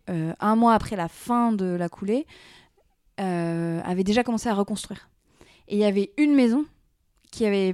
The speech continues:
qui était, euh, restée debout parce qu'elle était <laughs> sur une, un petit monticule. Et, euh, bah, le gars hébergeait les gens qui, qui voulaient venir et voilà.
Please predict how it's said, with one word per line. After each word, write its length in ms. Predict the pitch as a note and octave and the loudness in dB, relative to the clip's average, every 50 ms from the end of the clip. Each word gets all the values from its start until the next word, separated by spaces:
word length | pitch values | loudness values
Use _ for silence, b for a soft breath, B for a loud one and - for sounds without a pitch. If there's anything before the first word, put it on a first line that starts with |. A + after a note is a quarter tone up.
| - - | -4 -6
qui 100 | - G3+ | -6 -6
était, 240 | F#3 - G3+ F#3+ F3+ | -4 -2 -2 0 0
euh, 200 | F3 F3 F3 F3 | 0 0 -2 -2
restée 320 | F3 G3+ G#3+ - - A3+ | -2 -2 -2 -2 0 2
debout 200 | G#3 G#3+ G#3 B3 | 2 2 2 0
parce 140 | A#3 A3+ - | -2 -6 -6
qu'elle 120 | G#3 F#3+ | -4 -4
était 160 | F#3 F#3 G3 | -2 -2 -4
<laughs> 200 | F#3 - - - | -6 -6 -6 -10
sur 200 | - - - G#3 | -12 -12 -10 -8
une, 140 | F#3+ F3+ F3+ - - | -6 -6 -6 -8 -8
un 100 | - F#3+ F3+ | -10 -10 -8
petit 360 | - B3 B3+ - - C4+ C4 | -6 -6 -6 -6 -4 -4 -2
monticule. 540 | B3 A#3+ A3 - A3+ G#3 - D#4+ F#4 C4 - B B B B B B B B B B B B B - | -2 -4 -6 -8 -8 -6 -4 -4 -4 -4 -6 B B B B B B B B B B B B B 2
Et, 200 | G3 G#3+ A3+ A3 | 4 6 6 6
euh, 80 | G3+ | 4
bah, 180 | F#3 F#3 F#3 F#3 | 2 0 0 2
le 120 | F#3+ F#3+ | 2 2
gars 320 | F#3 G3 G#3 G#3+ A3 A3+ A3 | 2 4 4 4 6 6 6
hébergeait 400 | G#3 G3 G3+ F#3+ F#3+ F#3 A3 G#3+ | 6 4 4 2 0 0 -2 0
les 120 | G3+ F#3+ | 0 -2
gens 180 | F3 G3 G#3 G#3 | -2 -4 -6 -6
qui, 340 | - - G3+ F#3 F3+ F3+ | -6 -4 -2 -2 -2 -2
qui 160 | E3+ - - F3+ | -4 -6 -6 -6
voulaient 240 | F3 F3+ F3+ F3+ | -6 -4 -4 -4
venir 440 | E3+ F3 F3+ G3 A3 A#3 A#3+ A#3 G#3+ | -4 -6 -6 -6 -4 -2 -2 -2 -2
et 400 | F#3 F3 F3 E3+ E3+ E3+ E3+ E3 D#3+ | -2 -4 -4 -4 -4 -4 -6 -6 -6
voilà. 180 | E3 D#3 - | -6 -8 -8